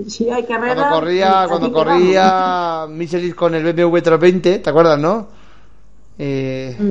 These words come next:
Speaker 1: Sí.
Speaker 2: que afuera aquella carrera que se pegó un porrazo, tuvieron que ponerle todo, todo, todo, todo el morro con cinta aislante. ¿Te recuerdas, no?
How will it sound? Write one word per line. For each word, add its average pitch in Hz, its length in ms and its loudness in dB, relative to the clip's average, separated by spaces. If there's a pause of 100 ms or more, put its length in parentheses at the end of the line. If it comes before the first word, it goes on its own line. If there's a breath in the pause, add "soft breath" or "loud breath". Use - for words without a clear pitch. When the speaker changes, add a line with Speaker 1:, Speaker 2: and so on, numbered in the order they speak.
(260)
Speaker 1:
Sí. 190 360 0
Speaker 2:
que 180 100 4
afuera 180 320 8
aquella 240 240 4
carrera 226 260 0
que 226 80 -4
se 202 120 -4
pegó 180 180 -4
un 202 80 -4
porrazo, 220 380 -2
tuvieron 208 340 -2
que 202 80 -4
ponerle 202 300 -4
todo, 190 220 -6
todo, 190 200 -4
todo, 185 220 -8
todo 196 300 -4
el 196 80 -6
morro 196 260 -2
con 165 180 -6
cinta 185 240 -6
aislante. 180 600 -6 (360)
¿Te 156 100 -16
recuerdas, 156 380 -4
no? 196 300 -6